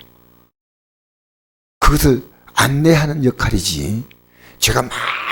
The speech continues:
주도해 나가면요, 저는 하나님 앞에서 바른 종이 아니에요. 저는 주님 앞에 종일 뿐이에요. 주의 명령을 그대로 전하고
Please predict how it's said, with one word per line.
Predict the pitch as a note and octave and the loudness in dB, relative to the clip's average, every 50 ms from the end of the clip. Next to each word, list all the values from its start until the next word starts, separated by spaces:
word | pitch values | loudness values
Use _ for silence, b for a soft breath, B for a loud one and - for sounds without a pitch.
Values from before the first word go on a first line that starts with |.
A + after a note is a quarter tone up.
| - - | -8 -6
주도해 | - - C#3 C#3 C#3+ B2 | -6 -8 -4 -4 -4 -4
나가면요, | A#2 G#2+ G2 G#2+ G#2 G2+ G2 G#2 A#2 A2+ G#2+ - - - | -4 -6 -6 -8 -8 -8 -8 -8 -8 -10 -10 -14 -20 -12
저는 | - - B2+ A#2+ | -6 -2 -2 0
하나님 | F#2+ - B2+ C3 A#2+ G2+ | 0 2 2 0 0 0
앞에서 | - - F#2 - - - G2 A#2 - - b b b b b b - | -2 -2 -2 -2 -2 -2 -4 -8 -10 -16 b b b b b b -4
바른 | - - - - B2 C3 | -2 0 2 4 2 2
종이 | C3 C3+ B2+ A2 G2 | 2 0 0 0 -2
아니에요. | - - - G#2 A2+ A#2+ A#2+ G2+ - - _ _ _ _ _ _ _ _ _ _ _ _ _ - | -4 -6 -8 -8 -8 -8 -10 -14 -16 -20 _ _ _ _ _ _ _ _ _ _ _ _ _ -2
저는 | - - F3 E3 C#3 - | 2 2 4 4 2 0
주님 | - D3 D#3 D3 | -2 -2 -2 -2
앞에 | - - A#2 G2 B B B B B | 0 0 -2 -2 B B B B B
종일 | - B2 B2 C3+ D3 G3 A3 G#3+ G#3 | 2 4 6 6 6 6 4 4 0
뿐이에요. | G#3 E3 C#3+ G#2+ D#2+ - - - B B B B B B | 0 0 0 0 -2 -4 -12 -18 B B B B B B
주의 | - - C#3+ D3+ C#3 A#2 | 0 4 6 6 6 4
명령을 | G2 A2+ G2+ G2 A2+ A#2+ A2 A2 G2+ | 0 -6 -6 -4 -4 -4 -4 -4 -6
그대로 | - F2+ - C#2+ C#2+ C#2 C#2 D2+ D#2+ G2 G#2 B2+ A#2+ | -8 -10 -8 -6 -6 -4 -4 -4 -2 -2 -2 -2 -2
전하고 | A#2 - - F2+ F#2+ G2 G#2 - G#2+ G#2 | -2 -2 -2 -2 -2 -2 -4 -6 -8 -12